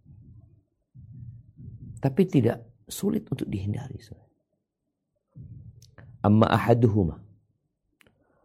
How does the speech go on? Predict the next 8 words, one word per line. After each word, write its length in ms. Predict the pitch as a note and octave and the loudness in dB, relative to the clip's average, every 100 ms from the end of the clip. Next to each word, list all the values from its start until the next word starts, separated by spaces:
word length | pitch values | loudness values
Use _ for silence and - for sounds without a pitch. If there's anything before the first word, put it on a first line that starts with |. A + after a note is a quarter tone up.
| - - - - | -16 -14 -14 -12
fakana 480 | - G2+ - C3 A#2 | 0 0 6 8 8
la 240 | G#2+ G#2 G2 | 6 6 6
yastatiru 800 | F#2+ - - B2 A#2 G2+ F2+ F2+ | 4 0 2 2 4 2 4 4
minal 320 | G2 G#2+ F#2+ | 4 4 4
baul, 320 | G#2 A2 F#2 - _ _ _ _ _ _ _ _ _ _ _ _ _ _ | 4 4 2 -6 _ _ _ _ _ _ _ _ _ _ _ _ _ _
wa 180 | G2+ E2+ G2 | -4 0 2
ammal 320 | F#2+ F2 - | 2 0 2
akhar, 400 | F#2 F2 F2+ | 0 0 -2